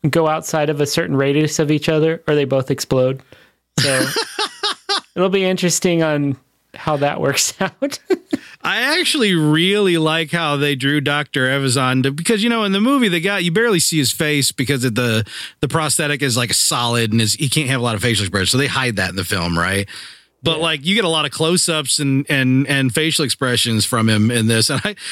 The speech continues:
Speaker 2: he kinda looks like, like this big dummy, but he's like, <laughs> he's like a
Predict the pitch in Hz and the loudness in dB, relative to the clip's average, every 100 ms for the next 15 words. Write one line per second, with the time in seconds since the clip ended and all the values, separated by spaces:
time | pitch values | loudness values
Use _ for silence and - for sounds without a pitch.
0 | - - 190 - 269 240 214 202 208 175 | -8 -4 -4 -2 0 0 0 0 0 -2
1 | - _ _ _ _ - 165 147 160 156 | -4 _ _ _ _ -2 0 0 -2 -2
2 | 185 160 165 180 139 92 _ _ _ _ | -2 -2 -2 -2 -2 -6 _ _ _ _
3 | - 156 170 165 165 156 151 - 170 180 | 0 0 2 -2 -4 -2 -2 0 2 2
4 | 185 170 160 | 0 0 -2